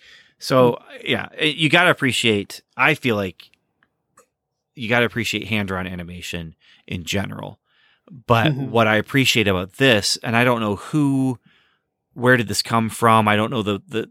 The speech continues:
Speaker 1: the genesis behind the project, I should say. But at the same time, it's, it's nice, and it almost feels like it was a, uh, a format experiment to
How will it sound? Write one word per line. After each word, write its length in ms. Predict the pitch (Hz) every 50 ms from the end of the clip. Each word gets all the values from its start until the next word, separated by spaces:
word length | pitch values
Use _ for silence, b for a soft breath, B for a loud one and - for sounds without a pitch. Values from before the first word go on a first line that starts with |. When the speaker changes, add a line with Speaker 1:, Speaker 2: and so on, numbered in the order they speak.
| - -
Speaker 1:
the 120 | 127 117
genesis 540 | - - - 123 123 120 113 - 120 - -
behind 500 | - 113 95 - 110 113 110 107 107 98
the 60 | 98
project, 440 | _ - 101 92 90 - - - -
I 60 | 104
should 220 | - - 101 92
say. 400 | - - - 101 98 95 95 92 b b b b b b b b b b _ 117 _ -
But 160 | 123 113 107
at 100 | 117 -
the 60 | 113
same 400 | 107 - - 123 120 123 123 120
time, 500 | 117 120 120 120 120 123 123 123 127 123 - _ _ _ _ _ _ _ _ _ _ _ _ _ _ _ _ _ _ _ _ _ _
it's, 800 | - - 127 123 - - - - - - - - - - - _ _ _ -
it's 300 | 107 - - - - -
nice, 720 | 113 110 113 117 123 143 160 - - - - - - - _ _ _ _ - -
and 200 | 117 113 110 113
it 60 | - -
almost 400 | 120 123 135 143 135 - - -
feels 280 | 120 117 117 107 98
like 260 | 107 104 98 - - - - - -
it 100 | 123 104
was 240 | 101 104 101 90 101
a, 400 | 98 98 95 92 92 92 85 _ _ _ _ _ _ _ _ _ _ _ _ _ -
uh, 280 | - 110 123 - - - _ _ _ _ _ _ _ _ _ _
a 100 | - -
format 640 | - - - - 135 127 123 123 120 117 104 - -
experiment 760 | 123 - - - - 101 92 90 87 87 87 - - - - _ _ _ _ _ _ _ _ _ _ _ _ _ _ _ _ _
to 640 | - - - 117 107 101 98 95 92 92 90 87